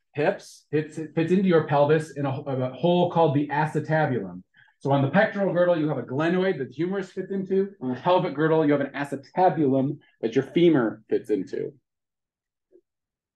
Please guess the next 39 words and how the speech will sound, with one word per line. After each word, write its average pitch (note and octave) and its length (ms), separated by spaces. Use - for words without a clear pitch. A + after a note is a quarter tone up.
There's A#2+ 160
that A#2+ 120
acetabulum. - 540
Here's G#3+ 200
the G3+ 140
hind A3 260
limb, B3 320
just E3+ 120
like F#3 140
before. G#3 600
So D3+ 100
a C#3 60
pelvic F#3+ 320
girdle G3 240
up F#3 100
top G#3 320
and C#3+ 180
one G3+ 220
bone G#3+ 220
at G#3 60
the G3+ 60
top, G#3+ 300
a B2+ 60
femur. G#3+ 420
Almost B2+ 340
all E3 200
of D#3+ 80
you D#3 120
wrote D3+ 240
femur, D3 320
so B2+ 140
congratulations. B2 800
Uh, B2+ 220
tibia G#3+ 400
and F3+ 140
fibula. G3+ 540
The D3 80
tibia G#3+ 360
is C#3 120